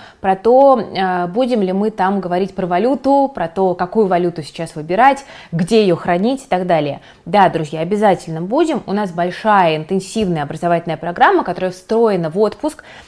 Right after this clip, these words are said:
и в том числе мы будем говорить, э, о том, допустим, перспективен ли юань или гонконгский доллар, э, где эти валюты можно хранить. Э, мы также обязательно обсудим, э, текущие условия,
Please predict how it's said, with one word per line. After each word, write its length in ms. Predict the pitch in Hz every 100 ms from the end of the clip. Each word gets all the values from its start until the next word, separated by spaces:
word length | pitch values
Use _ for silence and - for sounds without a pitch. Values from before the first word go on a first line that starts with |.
| -
и 80 | 185
в 60 |
том 160 | 233 285
числе 340 | 294 277 247
мы 140 | 220 190
будем 400 | 190 226 214 175
говорить, 640 | 165 156 175 190 - -
э, 100 | 165 156
о 160 | -
том, 260 | - 180 190
допустим, 420 | 165 - 175 165
перспективен 720 | 147 165 - - 202 180 160
ли 320 | 156 180 147 - -
юань 480 | 165 185 185 165 147
или 200 | 185 170
гонконгский 640 | 160 156 - 160 139 - 156
доллар, 400 | 196 277 294 285 - - -
э, 300 | 165 170 170
где 300 | 165 190 170
эти 440 | 156 160 151 147
валюты 420 | 151 175 165 -
можно 600 | 151 160 160 156 143 - -
хранить. 600 | 175 175 226 302 - - - -
Э, 240 | 175 170 170
мы 160 | 214
также 240 | 196 190 180
обязательно 500 | 165 175 170 170 156
обсудим, 680 | - 214 180 170 156 143 -
э, 520 | - 151 147 147 147 147
текущие 600 | - 208 202 - 180 165
условия, 760 | 185 - 202 196 170 151